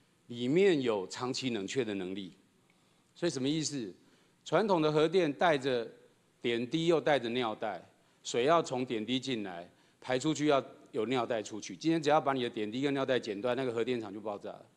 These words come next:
但是未来S M R加上P C C S，它就是一个自主冷却系统，它没有这个危机。所以科技的发展是不可限量的。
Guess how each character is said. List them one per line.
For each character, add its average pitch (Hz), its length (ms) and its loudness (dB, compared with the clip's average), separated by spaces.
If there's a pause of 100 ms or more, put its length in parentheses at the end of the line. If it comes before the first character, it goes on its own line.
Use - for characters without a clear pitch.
(560)
但 147 140 -4
是 147 100 0
未 147 220 4
来 107 260 0 (480)
S 147 240 0
M 160 180 4
R 117 160 2
加 139 160 -2
上 135 220 -2
P 135 140 -8
C 123 160 -8
C 117 260 -2
S， 92 200 -14 (800)
它 139 140 -2
就 151 140 -2
是 139 120 -4
一 143 60 0
个 131 80 0
自 139 160 -6
主 117 160 -8
冷 101 100 -8
却 113 160 -8
系 107 220 -10
统， 90 160 -20 (420)
它 131 120 -14
没 127 160 -4
有 120 100 -2
这 107 100 -8
个 98 80 -6
危 92 160 -4
机。 92 220 -16 (400)
所 220 220 2
以 131 260 -2 (300)
科 208 180 2
技 208 140 -4
的 175 100 2
发 170 200 0
展 127 200 -4
是 127 100 -12
不 151 120 -10
可 101 140 -8
限 110 300 -4
量 104 180 -10
的。 85 60 -18